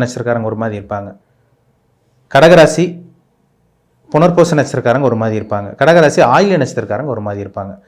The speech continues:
ஒவ்வொருத்தருக்கும் ஒரு குணம் இருக்கும். சரிங்களா? ஆயில்ய நட்சத்திரக்காரங்க ஒரு மாதிரி புத்திசாலியா, ஒரு டாமினன்ட் பர்சனா, நல்ல தெளிவான ஒரு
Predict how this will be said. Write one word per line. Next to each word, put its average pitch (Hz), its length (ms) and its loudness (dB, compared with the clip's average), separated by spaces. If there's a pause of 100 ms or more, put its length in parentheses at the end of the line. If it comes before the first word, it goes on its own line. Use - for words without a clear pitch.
(400)
ஒவ்வொருத்தருக்கும் 151 440 2
ஒரு 123 140 2
குணம் 117 320 -4
இருக்கும். 107 280 -12
சரிங்களா? 113 300 -4
ஆயில்ய 139 180 0
நட்சத்திரக்காரங்க 127 480 -2
ஒரு 117 100 -4
மாதிரி 120 140 -4
புத்திசாலியா, 120 540 -4 (340)
ஒரு 117 160 -10
டாமினன்ட் 127 400 0
பர்சனா, 117 340 -4 (220)
நல்ல 135 260 -2
தெளிவான 127 420 -2
ஒரு 113 140 -4